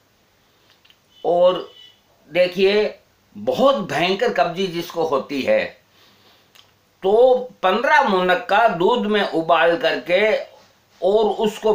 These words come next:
पी करके दूध के साथ सुबह दस्त खुल के लगेगी। अगर भयंकर कब्जी है तो ये प्रयोग कर सकते हैं कुछ दिन तक।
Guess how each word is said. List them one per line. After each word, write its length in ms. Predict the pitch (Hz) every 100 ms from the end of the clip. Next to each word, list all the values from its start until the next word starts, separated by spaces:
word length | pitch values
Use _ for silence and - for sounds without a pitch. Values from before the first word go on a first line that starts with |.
| 208
पी 220 | - 180
करके 500 | 180 202 170 208 214
दूध 440 | 190 156 196 220 - 214
के 220 | 196 165
साथ 460 | - 147 151 175 - - _ _ _ _ _ _ _
सुबह 320 | - 190 185 180
दस्त 360 | - 180 - -
खुल 220 | - 233
के 180 | - 214
लगेगी। 440 | 143 120 131 185 247
अगर 260 | 185 214
भयंकर 460 | 143 - 135 147 165
कब्जी 380 | - 127 131 127
है 200 | 131 -
तो 200 | - 151
ये 180 | 139 139
प्रयोग 400 | 139 - 123 -
कर 120 | - 131
सकते 320 | 143 - 160
हैं 140 | 160 160
कुछ 160 | 143
दिन 220 | 117 127
तक। 280 | 127 - 165